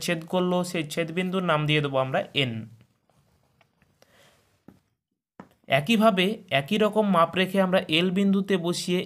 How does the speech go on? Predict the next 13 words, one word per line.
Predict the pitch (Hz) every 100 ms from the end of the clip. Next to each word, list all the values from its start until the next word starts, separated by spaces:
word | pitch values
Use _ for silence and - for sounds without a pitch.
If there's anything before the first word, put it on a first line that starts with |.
| -
এখানে | 151 156
একটি | 156 160
বৃত্তচাপ | 139 143 165 156 165 156
দিয়ে | 165
দেব। | 170 165 190 - _ _ _ _ _ _ _ _ _ - _ -
তারপর | 143 151 196 196
আমরা | 185 170 -
আবার | 143 175 190 -
সিক্স | - -
সেন্টিমিটার | 190 185 190 196 190
সমান | 185 180 185
করে | 185 185
নেব। | 185